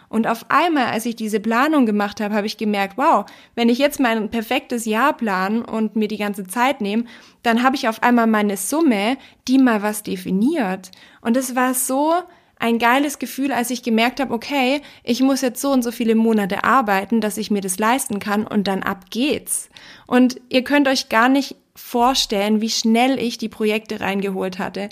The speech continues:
Ich hatte sowas von schnell die Projekte reingeholt, dass ich schon nach wenigen Monaten das ganze Geld gesammelt hatte und mir einfach das Jahr meines Lebens gemacht habe. Und das war für mich so spannend, weil das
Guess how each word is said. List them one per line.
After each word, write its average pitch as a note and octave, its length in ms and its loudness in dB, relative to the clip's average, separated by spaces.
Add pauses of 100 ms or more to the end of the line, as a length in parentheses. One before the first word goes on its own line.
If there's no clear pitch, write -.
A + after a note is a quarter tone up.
(240)
Ich B3 140 -2
hatte A#3+ 180 2
sowas C4+ 360 0
von C4 160 0
schnell B3 240 0
die B3 80 0
Projekte A3+ 560 -2
reingeholt, G#3+ 600 0
dass G#3+ 200 -2
ich A3+ 180 -2 (240)
schon A#3+ 160 -2
nach G#3+ 220 0
wenigen B3 360 4
Monaten A#3 360 2
das G#3+ 140 -6
ganze A3 280 0
Geld G#3 300 -2
gesammelt G3+ 460 -2
hatte G#3 280 -2
und G3+ 160 -2
mir G#3+ 160 -2
einfach G#3+ 300 -4
das G3 240 -10
Jahr G3+ 360 4
meines G3 360 0
Lebens G3+ 540 0
gemacht F3+ 400 -10
habe. - 240 -8 (520)
Und B3 240 0
das B3+ 160 -2
war B3+ 160 4
für C4+ 100 -2
mich B3+ 200 0
so B3 100 -4
spannend, A#3+ 640 0
weil G#3+ 320 0 (520)
das A3+ 140 -2